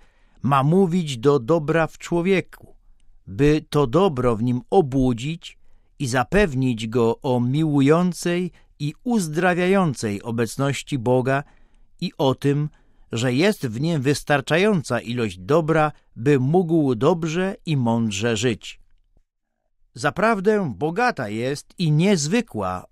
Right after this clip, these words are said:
obecność kapłana pośród swojego ludu. Powiada się o kapłanach różne rzeczy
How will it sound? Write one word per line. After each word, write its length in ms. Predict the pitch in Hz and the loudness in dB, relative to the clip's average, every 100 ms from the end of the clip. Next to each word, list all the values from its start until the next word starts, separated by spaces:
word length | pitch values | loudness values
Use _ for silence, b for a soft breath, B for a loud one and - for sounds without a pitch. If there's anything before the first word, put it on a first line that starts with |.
| _ | _
obecność 640 | 151 117 156 - 139 127 - | -2 2 2 0 -6 -6 -4
kapłana 760 | 160 156 143 135 131 123 123 - | -2 0 2 2 2 0 -4 -6
pośród 540 | - 147 - 131 123 - | 0 0 0 -2 -4 -6
swojego 540 | - 120 117 110 107 | -8 -2 -2 -2 -4
ludu. 440 | 92 80 76 76 _ _ _ _ _ _ _ _ - | -6 -8 -14 -20 _ _ _ _ _ _ _ _ -6
Powiada 480 | 165 220 320 311 254 | -4 0 0 0 -2
się 200 | - 196 | 0 0
o 100 | 147 | 0
kapłanach 720 | 123 - 160 156 156 135 - | -2 0 2 2 0 -2 -10
różne 500 | 95 151 175 123 110 | -6 -2 0 0 -4
rzeczy 460 | 95 117 113 151 | -4 -6 -4 -6